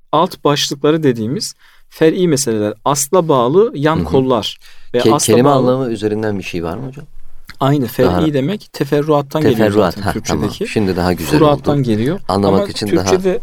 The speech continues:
Speaker 1: teferruat
Speaker 2: güzel oldu.
Speaker 1: ammice, yani bizim avam dilinde dediğimiz, hani
Speaker 2: Gereksiz
Speaker 1: gündelik
Speaker 2: gibi bir
Speaker 1: teferruat
Speaker 2: anlamı
Speaker 1: denildiği
Speaker 2: var.
Speaker 1: zaman
Speaker 2: Detay manasına mı geliyor
Speaker 1: detay
Speaker 2: özünde?
Speaker 1: ve lüzumsuz, malayani olan, herhangi bir karşılığı olmayan,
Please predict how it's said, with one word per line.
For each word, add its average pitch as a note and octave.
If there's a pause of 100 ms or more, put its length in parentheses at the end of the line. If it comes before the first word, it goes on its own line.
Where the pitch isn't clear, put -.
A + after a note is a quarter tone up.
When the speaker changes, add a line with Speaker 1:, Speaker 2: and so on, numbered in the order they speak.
(300)
Speaker 1:
teferruat E3+
Speaker 2:
güzel C3+
oldu. C#3+
Speaker 1:
ammice, D#3+
yani C3+
bizim C#3+ (180)
avam C#3+
dilinde A#2
dediğimiz, B2 (460)
hani A#2+
Speaker 2:
Gereksiz C#3+
Speaker 1:
gündelik G#2+
Speaker 2:
gibi F2
bir E2
Speaker 1:
teferruat F3+
Speaker 2:
anlamı F3
Speaker 1:
denildiği F3+
Speaker 2:
var. F3
Speaker 1:
zaman E3
Speaker 2:
Detay C#3 (160)
manasına D2+
mı D2
geliyor C#2
Speaker 1:
detay F3
Speaker 2:
özünde? G#3+
Speaker 1:
ve G#3+
lüzumsuz, E3+ (180)
malayani D3+
olan, A2 (280)
herhangi D3
bir C#3
karşılığı C#3
olmayan, C3+